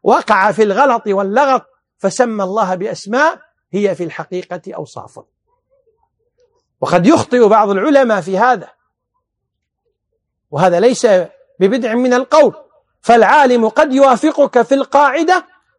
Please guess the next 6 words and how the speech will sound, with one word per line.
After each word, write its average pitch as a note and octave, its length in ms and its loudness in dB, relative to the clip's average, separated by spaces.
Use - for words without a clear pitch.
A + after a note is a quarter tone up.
ثم A#3+ 240 0
يخالفك A#3 720 2
في A#3+ 120 -4
التطبيق C4+ 580 -2
لأنه C#4 420 0
يقع B3 400 -2